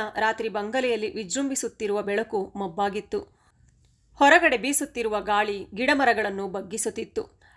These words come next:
ಅದು ಕೂಡ ಯಾವುದೋ ಆಳವಾದ ರಹಸ್ಯದ ಬಗ್ಗೆ ಪಿಸು ಮಾತುಗಳನ್ನಾಡುವ ಹಾಗೆ ಆ ಬಂಗಲೆಯಲ್ಲಿ ವಿಚಿತ್ರ ನಿಶಬ್ದ ಆವರಿಸಿತ್ತು. ಆದರೆ ಮಹೇಶ್ ಹೃದಯದಲ್ಲಿ ಚಂಡಮಾರುತವೇ ಎದ್ದಿತ್ತು. ಅದೇನೆಂದರೆ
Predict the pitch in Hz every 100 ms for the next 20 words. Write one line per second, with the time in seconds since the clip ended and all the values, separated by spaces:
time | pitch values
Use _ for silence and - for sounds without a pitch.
0 | _ 226 269 370 359 285 247 220 226 240
1 | 214 - 208 240 254 233 214 214 262 -
2 | 226 208 208 196 196 220 233 208 214 254
3 | 220 214 208 202 202 202 208 208 208 -
4 | - _ _ 262 277 254 294 330 277 220
5 | 214 214 302 294 247 214 202 220 185 -
6 | 196 190 214 202 208 - 294 - _ -
7 | _ - 226 233 214 208 - 214 202 220
8 | 214 214 214 208 220 226 190 220 202 240
9 | 233 220 214 202 202 202 196 196 214 226
10 | - _ _ _ _ 240 233 240 247 214
11 | 214 208